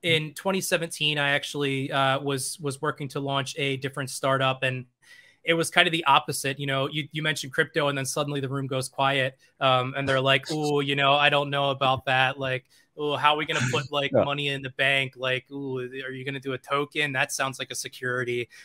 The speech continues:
Speaker 2: So, you know, so it was, it was very different back then. Um, and some of my investors watching may hate me for this, but there's certainly investors in the Web three space that as soon as you talk about the fact that it's something with crypto, they're like, "All right, here's some money, here's some money." But we've, um,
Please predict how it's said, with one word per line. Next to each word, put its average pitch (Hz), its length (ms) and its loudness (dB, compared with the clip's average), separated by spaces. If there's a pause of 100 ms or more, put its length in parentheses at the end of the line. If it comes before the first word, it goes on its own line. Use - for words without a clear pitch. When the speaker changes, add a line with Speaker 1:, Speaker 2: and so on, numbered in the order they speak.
(120)
Speaker 2:
So, 165 120 -4
you 160 60 4
know, 151 140 6
so 170 220 6
it 190 120 4
was, 190 240 4
it 202 60 4
was 185 220 4
very 202 280 8
different 165 440 0
back 143 260 4
then. 139 400 2 (300)
Um, 139 420 4
and 147 480 0
some 190 240 0
of 180 80 0
my 175 140 2
investors 160 560 -2
watching 151 440 -2
may 143 220 0
hate 151 240 -4
me 147 140 -6
for 151 120 -10
this, 143 200 -2
but 143 160 -4 (220)
there's 160 180 2
certainly 180 480 4
investors 156 580 -2
in 156 320 -4
the 139 380 0
Web 143 180 -2
three 147 160 -6
space 139 400 -2
that 135 100 -4
as 131 120 -6
soon 156 140 -4
as 135 100 -4
you 135 80 -8
talk 139 240 0
about 131 280 2
the 127 60 -16
fact 135 280 2
that 135 80 -4
it's 131 140 -4
something 143 480 -2
with 135 160 -6
crypto, 156 540 -2 (220)
they're 151 100 2
like, 151 160 4
"All 165 80 8
right, 151 160 8
here's 156 180 -2
some 139 120 -6
money, 139 180 -2
here's 143 260 -6
some 139 120 -8
money." 131 280 -2
But 147 200 2 (360)
we've, 190 420 2
um, 151 420 8